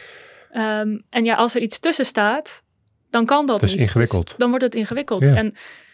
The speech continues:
Speaker 1: we hebben daarin de neiging om heel weinig ruimte te geven aan de pijn die er is. En er is dan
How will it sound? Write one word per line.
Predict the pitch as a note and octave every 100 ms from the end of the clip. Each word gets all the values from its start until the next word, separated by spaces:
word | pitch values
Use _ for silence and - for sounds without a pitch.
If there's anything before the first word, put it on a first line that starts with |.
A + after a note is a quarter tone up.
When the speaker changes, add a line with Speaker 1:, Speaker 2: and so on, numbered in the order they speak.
| _ _ _ _ _ _ _
Speaker 1:
we | A3+
hebben | A3+ A#3
daarin | A3 A3 A3+
de | A3
neiging | G#3+ A#3+ A#3
om | G#3+ G#3
heel | A3+
weinig | A#3 A3+ G#3+
ruimte | G#3+ A#3 A#3+
te | A3
geven | G#3 G#3+ A3 G#3+
aan | G#3 G#3 G3+ - _ _ _ _ _ _
de | G#3+ G3+
pijn | A#3 A3+ G3 F3 _
die | - G#3+
er | G3+
is. | F#3 F#3+ -
En | G#3
er | G#3
is | A#3 A#3 -
dan | G3+ F#3 F#3+